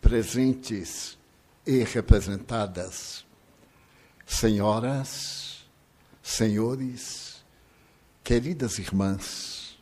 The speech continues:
queridos irmãos espiritistas, caras amigas e amigos que nos acompanham através da Web T V Mansão do Caminho,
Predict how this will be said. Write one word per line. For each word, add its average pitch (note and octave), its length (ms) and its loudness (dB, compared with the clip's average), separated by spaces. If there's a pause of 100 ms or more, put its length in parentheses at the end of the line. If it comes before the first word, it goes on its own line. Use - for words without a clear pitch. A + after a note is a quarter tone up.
(720)
queridos C3 520 0
irmãos A2+ 520 -2
espiritistas, - 1500 -8 (920)
caras A#2 440 0
amigas A2 840 -2
e A#2 140 2
amigos G#2 1000 0 (560)
que B2 140 0
nos A2+ 240 -2
acompanham B2 960 4 (280)
através A2+ 680 0
da G#2+ 140 2
Web A2 360 4
T G#2 160 -2
V G#2+ 320 0
Mansão G#2 400 -2
do G2 140 -4
Caminho, G#2 640 -4